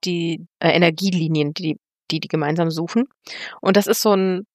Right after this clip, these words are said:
handgeschriebene, ha-, also handgeschriebenes Notizheft mit ganz vielen eingeklebten Hinweisen und gemalten Symbolen. Und das ist einfach ganz, ganz eine Collage, so eine ganz tolle Collage von allem, was halt irgendwie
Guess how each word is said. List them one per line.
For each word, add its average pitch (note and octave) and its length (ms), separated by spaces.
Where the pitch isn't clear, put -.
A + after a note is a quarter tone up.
handgeschriebene, G#3 1300
ha-, F#3+ 200
also D#3+ 220
handgeschriebenes F#3+ 760
Notizheft - 880
mit G3 100
ganz G3+ 220
vielen F3 200
eingeklebten G3+ 760
Hinweisen F#3+ 680
und F#3+ 160
gemalten F#3+ 480
Symbolen. G3+ 720
Und G3 120
das G3 60
ist - 100
einfach A3 240
ganz, G#3+ 300
ganz A3 340
eine G#3+ 80
Collage, G3 920
so G3+ 100
eine G3 80
ganz A3 220
tolle G#3 240
Collage F#3+ 640
von F3+ 440
allem, C4 480
was - 320
halt F#3+ 320
irgendwie F#3+ 760